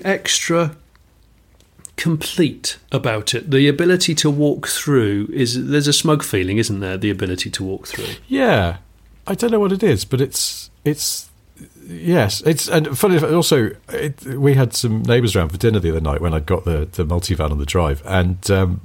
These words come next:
Speaker 2: my mate Gareth from up the street, immediately, the first thing he said to me when he came in the house was, "What's that?" And he was really excited to the extent that we went back out and had a good look at it 'cause he was <laughs> so intrigued.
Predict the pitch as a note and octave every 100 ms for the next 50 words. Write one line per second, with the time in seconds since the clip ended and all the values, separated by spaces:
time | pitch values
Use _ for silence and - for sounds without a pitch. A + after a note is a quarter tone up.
0 | B2+ A2 G#2 D#2+ G2 G2+ - F#2+ G2 -
1 | A#2 F2 G#2+ A2+ C#3+ A#2 G#2 G2+ G#2 -
2 | D#3 - C3 A#2 D3+ - G#2 G2 A2 A2+
3 | C3+ A2 G2+ F3 A3+ - - A#3+ A#3 C#3
4 | - - - - - - _ - D3+ C#3+
5 | G3 D3 A2 - G#3+ G3 C#3+ - F3 B2+
6 | G2+ C3+ - E3 B2 B2+ C#3+ G#2 G#2 A#2+
7 | - C3 - F#2+ F#2+ F2+ F2 E2+ G2+ B2+
8 | - - D2+ D2 - - - A2 G#2+ A#2+
9 | - G#2+ D3 A2 C3 - - - F3 C3
10 | A2+ - - -